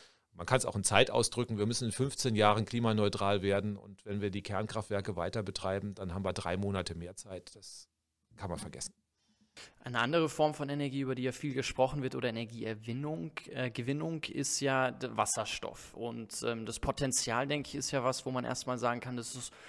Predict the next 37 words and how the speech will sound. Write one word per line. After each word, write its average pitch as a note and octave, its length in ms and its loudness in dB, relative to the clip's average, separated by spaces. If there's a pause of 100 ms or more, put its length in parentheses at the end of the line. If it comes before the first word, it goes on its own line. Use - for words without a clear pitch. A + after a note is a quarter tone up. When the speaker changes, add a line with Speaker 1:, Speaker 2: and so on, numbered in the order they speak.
(220)
Speaker 2:
unbestreitbar. B2+ 800 0
Die A2 80 -6
Frage C#3+ 400 0
ist, C#3+ 220 -2
was C3+ 160 0
ist - 180 -2
denn E3 80 -2
da D3+ 140 6
bisher D3 500 2
heute D3 300 0
so C#3 140 -2
dran? C3 340 2
Also A#2 240 -2
ich B2 160 -4
habe - 100 -12 (380)
mich - 160 -4
da D#3+ 120 2
mal B2+ 140 0
ein B2 80 -2
bisschen C#3+ 320 -2
eingelesen D3+ 720 0
und C#3+ 320 -8
ich - 180 -10
glaube, C3+ 280 4
es - 140 -2
ist - 60 -8
ja C#3 120 2
zum C#3+ 160 -8
Beispiel C#3 320 -4
so, C#3+ 160 -2
dass C#3 240 0
im C3 280 -6
Elektrolyseprozess, C#3+ 1600 -2
der C3 100 4
ist - 140 0
ja D#3 100 0
noch D3+ 240 0